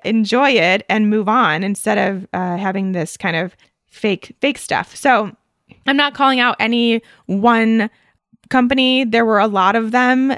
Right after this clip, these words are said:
and I didn't even, I got to a point where I couldn't even try them all, but there were a lot of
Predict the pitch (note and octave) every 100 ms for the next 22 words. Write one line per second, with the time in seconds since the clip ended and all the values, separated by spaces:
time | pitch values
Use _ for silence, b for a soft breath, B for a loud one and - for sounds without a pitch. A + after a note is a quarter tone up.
0 | - G#3+ G#3 G3+ G3 - A#3 A3+ A3 -
1 | - G#3+ G3 F3 G#3+ A#3 A3+ A3+ G3 G3
2 | G3+ A#3+ A3 F#3+ G3 G#3 G3+ A3 A3+ A3+
3 | A3 A#3 C4 B3+ A#3 G3+ G#3 F3 - F#3+
4 | F#3+